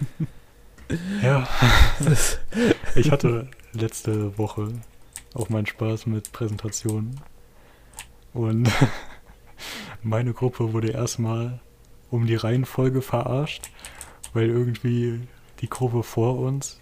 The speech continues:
Speaker 1: eine fünf Minuten vorher schon da war und irgendwie den Dozenten davon überredet hat, dass sie zuerst präsentieren, obwohl deren Thema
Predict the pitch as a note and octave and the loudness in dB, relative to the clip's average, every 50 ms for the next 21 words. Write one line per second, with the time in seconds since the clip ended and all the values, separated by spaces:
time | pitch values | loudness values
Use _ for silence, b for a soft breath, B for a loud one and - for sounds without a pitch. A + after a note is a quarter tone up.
0 | D3 - A#2+ A2+ A2 A2+ A2+ A2+ A2 A#2 A#2+ A#2 B2 B2 A#2+ - - - - - | -8 -4 -4 -2 -2 -2 -2 -2 -4 -6 -8 -10 -14 -18 -18 -20 -20 -20 -20 -20
1 | - - - - C3 B2+ - B2 A#2 A#2 B2+ C3 - B2+ A#2 - - - A#2+ A#2 | -20 -6 -2 -2 -2 0 0 -2 0 0 -2 -2 -4 -6 -6 -6 -4 -2 0 0
2 | C3 D3 D3 - - C#3+ C3+ B2 B2 C3 C#3 C3 A#2+ A#2+ C3 C#3 D3 C#3+ B B | 2 0 0 0 -2 -2 -2 -2 -2 -4 -4 -4 -4 -4 -4 -6 -6 -8 B B
3 | B B B B B B - - A#2 A2 B2 A#2+ B2 A#2 A#2+ A2+ A#2 A#2 A#2 A2+ | B B B B B B -12 -8 -6 -4 -2 -2 0 0 0 2 2 0 0 -2
4 | A#2 A#2 A2+ - - - B2 A#2+ - B2 A#2+ A#2 - A#2+ B2 A#2 A#2 A#2+ A2+ A#2 | -6 -6 -6 -2 0 0 -2 0 -2 -4 -6 -4 -4 -4 -6 -4 -4 -4 -2 -2
5 | A#2+ B2+ B2+ - - G#2+ - F2 - - B2 B2 - - - B2 C3 B2+ - - | -4 -4 -4 -6 -6 -6 -6 -6 -4 -6 -8 -6 -6 -6 -4 -4 -4 -6 -6 -8
6 | - B2+ A#2+ C3 B2 A2 - A#2+ B2+ C3+ C#3+ C#3 b b b b b b - A2+ | -8 -8 -6 -6 -8 -8 -6 -6 -6 -6 -8 -10 b b b b b b -8 -4
7 | G#2 G#2+ A#2+ A#2+ A#2+ A2+ G#2 A2 G#2+ G#2 - - A#2 A#2 B2 B2 B2 B2 B2 B2 | 0 2 2 2 2 0 0 -2 -4 -6 -6 -4 -2 -2 0 0 -2 -2 -4 -6